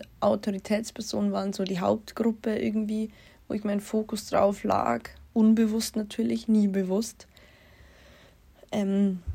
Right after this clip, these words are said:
aber vor allem halt sehr, sehr erwachsene, sehr, sehr alte Menschen, ähm, ab dreißig, würde ich jetzt sagen.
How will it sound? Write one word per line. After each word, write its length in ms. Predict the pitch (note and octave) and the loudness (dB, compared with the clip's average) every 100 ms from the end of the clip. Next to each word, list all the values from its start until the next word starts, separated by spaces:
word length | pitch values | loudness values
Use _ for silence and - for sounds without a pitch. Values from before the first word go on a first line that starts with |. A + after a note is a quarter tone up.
| - - _ _ _ - | -8 -10 _ _ _ 2
aber 160 | B3 G#3 | 4 4
vor 160 | - | 4
allem 260 | - G#3+ G#3 | 6 6 4
halt 200 | G#3 G3+ | 2 0
sehr, 280 | - G3 G3+ | 4 4 6
sehr 240 | G3+ G3 | 4 2
erwachsene, 1000 | G3 F#3+ G3 - - G3+ G3 G3 G3 - - - | 2 2 2 0 0 2 2 0 -2 -4 -10 -12
sehr, 320 | - - G3 | -2 0 2
sehr 180 | G#3 - | 2 2
alte 300 | G#3 G#3 G3+ | 2 2 0
Menschen, 640 | F#3+ F#3+ - G3+ G3+ G#3 - - - - | 0 0 -2 -2 -2 -6 -14 -20 -14 -4
ähm, 400 | F#3+ F#3 F3+ - - - - - _ _ - | -2 0 -2 -6 -10 -20 -20 -20 _ _ -6
ab 220 | F#3+ - - | -6 -4 4
dreißig, 540 | F#3+ F#3+ G#3+ - G3+ | 8 8 6 0 -2
würde 200 | G3 G3 | -2 -4
ich 120 | G3+ | -6
jetzt 180 | - - | -10 -2
sagen. 520 | G#3 - - G3 G#3 | 0 2 0 -2 -4